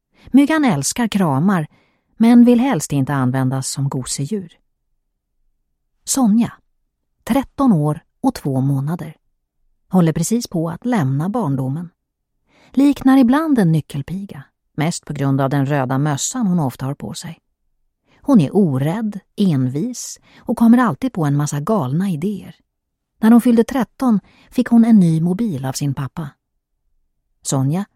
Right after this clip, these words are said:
gillar Salem. Salem, fjorton år och redan sjukt populär. Han får typ hundrafemtio S M S per dag. Han är snygg och många tjejer är intresserade av honom.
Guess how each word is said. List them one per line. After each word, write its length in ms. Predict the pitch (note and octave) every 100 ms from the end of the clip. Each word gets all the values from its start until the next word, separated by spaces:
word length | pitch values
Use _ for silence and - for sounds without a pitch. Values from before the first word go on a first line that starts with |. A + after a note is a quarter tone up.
| _ -
gillar 340 | B3 G3+ G#3
Salem. 480 | - F#3+ D3+ C3+ - _ _ _ _ _ _ _ _ _ _ _ _ _ _ _ _ _ _ _ _ -
Salem, 460 | - B3+ D3+ C3+ D#3 _ _ _ _ _ _
fjorton 480 | - D#4 B3 - B3
år 320 | D#3 C#3 C#3 _
och 160 | D#3 C#3+
redan 480 | C#3 C3 C3 C3 C3
sjukt 480 | - A3 - -
populär. 540 | - C3 C#3+ D#3 D#3 - _ _ -
Han 160 | A3
får 120 | G#3
typ 240 | F3+ D3+ D3
hundrafemtio 720 | D3+ C#3+ D3+ F#3 A3 - D#3+
S 140 | D3
M 100 | C#3+
S 180 | D#3 - -
per 100 | B2+
dag. 260 | C#3 F3+ _ _ _ _ _ _ -
Han 160 | F#3
är 40 | D#3
snygg 680 | - A3+ F3+ - - - -
och 140 | D#3+
många 340 | D#3 C3+ A3+
tjejer 460 | G3+ G3 C#3 G#3+ G#3+
är 20 |
intresserade 680 | D3 C#3+ C#3+ - A3 C3 B2+
av 80 | B2+
honom. 340 | C#3 G#3